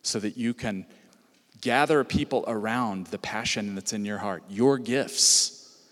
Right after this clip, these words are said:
and we can start a group and, and work on that together. And thankfully, they're gonna be twelve weeks at a time so that you don't burn out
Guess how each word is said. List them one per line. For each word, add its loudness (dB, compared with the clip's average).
and -6
we -4
can -2
start 4
a -6
group -4
and, -6
and -4
work 2
on -2
that -6
together. -2
And -6
thankfully, 2
they're 2
gonna 0
be -2
twelve 2
weeks 2
at 0
a 2
time 0
so 0
that -2
you -4
don't -4
burn 0
out -4